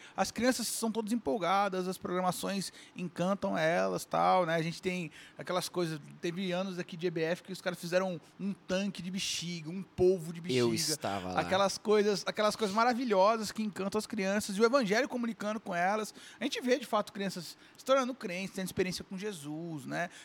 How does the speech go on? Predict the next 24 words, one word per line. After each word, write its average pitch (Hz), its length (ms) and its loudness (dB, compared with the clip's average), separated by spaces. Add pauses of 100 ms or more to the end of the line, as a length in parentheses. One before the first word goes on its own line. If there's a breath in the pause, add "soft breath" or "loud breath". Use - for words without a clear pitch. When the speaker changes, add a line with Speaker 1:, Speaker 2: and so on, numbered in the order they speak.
(100)
Speaker 1:
Aquela 165 220 -2
coisa 175 220 -2
lendo 185 220 0
Bíblia 180 720 0
e 165 40 -10
tal. 196 240 2 (280 loud breath)
E 196 40 -8
como 370 200 -6
que 320 80 -10
faz 262 220 -2
pra 247 120 0
isso - 180 -2
se 262 120 -2
manter? 220 760 -4 (560)
Porque 175 200 -8
vocês 320 220 -2
passaram 440 340 -6
por 415 160 -6
isso. 196 240 -4
Como 233 220 -10
que - 100 -18
foi 262 180 0
pra 226 200 -2
vocês 202 760 -4